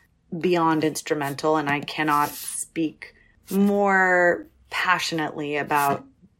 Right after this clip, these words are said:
working with a mentor in one's life in some capacity. And I think just having, I think I had the seeds of a confident person.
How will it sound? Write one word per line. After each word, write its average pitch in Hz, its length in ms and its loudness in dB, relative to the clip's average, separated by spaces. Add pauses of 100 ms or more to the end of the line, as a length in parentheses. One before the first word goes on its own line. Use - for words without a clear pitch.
(140)
working 165 420 -4
with 143 160 -8
a 151 60 -2
mentor 147 480 -2
in 151 220 -4
one's 143 260 -8
life 143 520 -2
in 156 100 -6
some 143 280 -6
capacity. 175 880 -6 (880)
And 196 140 4
I 196 180 6
think 247 340 -2
just 170 300 0
having, 160 760 0 (120)
I 180 80 0
think 240 220 0
I 190 140 6
had 165 260 4
the 156 80 2
seeds 175 440 -4
of 170 100 0
a 180 80 0
confident 180 580 -4
person. 208 600 -8